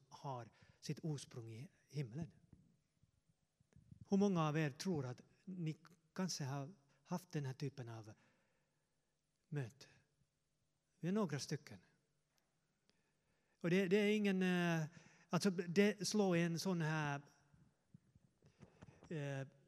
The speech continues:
stämpel på oss när vi har haft en sån här möte. Att, och hur? Precis som de här två lärjungarna.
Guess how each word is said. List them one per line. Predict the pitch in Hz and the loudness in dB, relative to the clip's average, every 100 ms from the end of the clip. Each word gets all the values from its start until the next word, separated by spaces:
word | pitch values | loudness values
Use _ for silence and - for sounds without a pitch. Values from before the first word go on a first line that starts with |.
| _ _ 190 | _ _ -4
stämpel | - 190 180 - 143 | 6 6 6 2 -2
på | 139 143 | 0 -2
oss | 147 - - - _ - | -2 -4 -8 -14 _ -4
när | 151 | 0
vi | 147 | 2
har | 156 160 | 2 4
haft | 170 - | 2 0
en | 151 | -2
sån | 139 139 | 0 -2
här | 147 | 0
möte. | 156 131 - 123 - - - | 0 -2 -4 -10 -10 -20 -12
Att, | - 143 - _ _ _ - - _ _ _ _ _ _ | -4 -4 -6 _ _ _ -20 -20 _ _ _ _ _ _
och | 180 - | -8 -2
hur? | 165 131 - - - - - - - | 0 -2 -6 -18 -20 -20 -20 -14 -6
Precis | - 185 - 190 - - - | 2 4 6 4 2 -4 -8
som | - 160 156 - | 0 0 0 -6
de | 170 160 | 0 2
här | 160 | 2
två | - 170 | 2 2
lärjungarna. | 151 139 123 120 110 - | 2 2 -2 -8 -10 -16